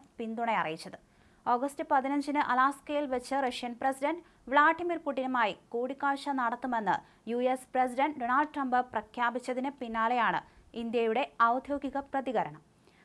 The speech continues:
അമേരിക്കയും റഷ്യയും തമ്മിൽ ഓഗസ്റ്റ് പതിനഞ്ചിന് അലാസ്കയിൽ കൂടിക്കാഴ്ചയ്ക്ക് ധാരണയായതിനെ ഇന്ത്യ സ്വാഗതം ചെയ്യുന്നു, വിദേശകാര്യ മന്ത്രാലയത്തിന്റെ പ്രസ്താവനയിൽ പറയുന്നു.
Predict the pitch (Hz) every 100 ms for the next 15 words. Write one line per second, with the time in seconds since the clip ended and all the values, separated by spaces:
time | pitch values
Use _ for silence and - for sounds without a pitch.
0 | _ - 294 320 381 359 359 359 320 294
1 | - 302 285 277 254 240 - 247 262 294
2 | 294 294 262 240 240 233 233 214 - 226
3 | 240 254 - 254 254 247 254 262 269 262
4 | 233 247 240 302 - _ - 233 269 294
5 | 311 311 262 233 220 214 165 - 233 226
6 | 247 - - 254 226 226 247 262 - 170
7 | 156 156 _ _ _ - 226 247 262 285
8 | 262 254 240 226 233 233 247 226 202 175
9 | - _ - 226 - 247 240 226 285 -
10 | 190 170 165